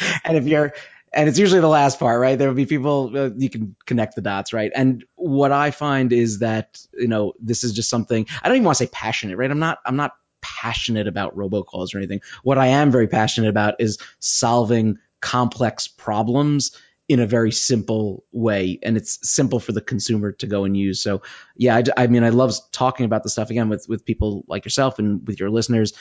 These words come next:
Um, 'cause sometimes we all get kinda caught up in those, those hero stories of, right, like the, you know, whoever it may be. And, you know, Jeff Bezos was driving cross country, writing the business plan or, you know, any of those kinds of things. But there's a ton more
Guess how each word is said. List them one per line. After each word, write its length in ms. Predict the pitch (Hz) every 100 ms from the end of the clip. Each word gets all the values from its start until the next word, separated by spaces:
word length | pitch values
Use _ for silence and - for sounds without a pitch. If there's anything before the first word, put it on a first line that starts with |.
| - - -
Um, 420 | 107 104 101 - -
'cause 260 | 120 123 -
sometimes 340 | 139 131 127
we 120 | 120
all 120 | 117 107
get 280 | 107 98 - _
kinda 200 | - 107
caught 260 | 101 - 117
up 160 | 110 113
in 80 |
those, 320 | 107 104 101 - - - -
those 340 | 113 98 - _ _
hero 440 | - 143 135 120
stories 800 | 110 - - 120 117 107 104 98
of, 240 | 107 98 92 _
right, 200 | 117 110
like 220 | 104 107
the, 160 | 110 101
you 180 | 92 104
know, 220 | 92 - 80 110
whoever 480 | 117 135 139 135 131
it 60 | 117
may 120 | 113
be. 300 | 104 113 107
And, 120 | 104
you 60 | 104
know, 140 | 95
Jeff 240 | 85 120
Bezos 340 | - 120 117 -
was 100 | 101
driving 380 | 113 123 117 107
cross 240 | 123 117
country, 400 | - 123 - 113
writing 280 | 117 117 113
the 60 |
business 300 | 104 110 104
plan 400 | - 101 101 95
or, 160 | 92 92 - - -
you 100 | -
know, 80 | 120
any 220 | 117 156
of 80 | 160
those 220 | 135 131
kinds 220 | - 117 110
of 80 |
things. 180 | 139 139
But 280 | 110 117 -
there's 180 | 120 117
a 160 | 117 - - - -
ton 260 | 135 143
more 540 | 143 131 120 117 110